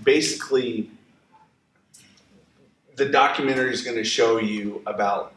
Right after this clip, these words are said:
how Russia cheated the process, okay? Um, well, let's go ahead and get into that first. So just the X's and O, how,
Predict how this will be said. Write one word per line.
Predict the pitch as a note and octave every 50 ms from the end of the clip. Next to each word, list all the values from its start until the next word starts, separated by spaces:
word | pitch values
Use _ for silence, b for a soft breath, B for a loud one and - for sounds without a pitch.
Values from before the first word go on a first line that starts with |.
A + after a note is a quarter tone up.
| _ - _
how | - - - A2 G#2+ G#2+ G#2 G#2 G#2 G#2 G2+ G2+ - - - _ _ _ _ _ -
Russia | A2 A2+ A#2 A#2 A2+ - A#2+ A2+ A2+ G#2+ G#2+ G#2+ G2+ F#2 - - _
cheated | - - A#2+ G#2+ G2+ G2+ G#2+
the | A#2+
process, | - - F#2+ - - - - - - - - - - _ _ _ _ _ _ _ _ _ _ _ -
okay? | _ _ F#2 F#2 E2+ E2 - - _ _ _ _ - - _ _ - - _ _ _ _ _ _ _ -
Um, | G#2+ G#2+ G#2 G2+ G2 G2 - - - - - _ _ _ _ _ _ _ _ _ _ _ _ _ _ _ _ _ _ _ _ _ _
well, | C3+ C#3 E3+
let's | G#3 - -
go | G3
ahead | E3+ D#3+ C3+
and | A#2
get | A2 A2+
into | A2+ A2 G#2 G2
that | F#2+ F#2 - -
first. | - - - - - - - _ _ _
So | - - B2+ B2+
just | B2+ G3 G3 -
the | - B2 -
X's | D3+ D#3 - F3 D3 C3+ C3+
and | C3 B2
O, | A#2 A2+ G#2+ G#2 G#2
how, | - - A2+ A2+ G#2+ F#2 - -